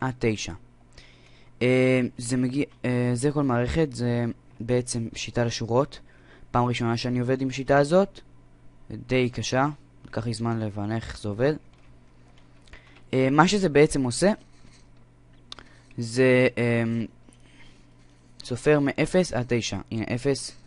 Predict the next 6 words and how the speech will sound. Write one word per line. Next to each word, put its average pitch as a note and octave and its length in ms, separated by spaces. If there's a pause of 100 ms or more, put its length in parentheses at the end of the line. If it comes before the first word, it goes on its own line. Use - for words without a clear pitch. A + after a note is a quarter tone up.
(640)
אחד, A#2 320 (920)
שתיים, A#2 560 (960)
שלוש, C3 760 (1300)
ארבע, A2+ 340 (500)
חמש, A#2 580 (680)
שש, - 680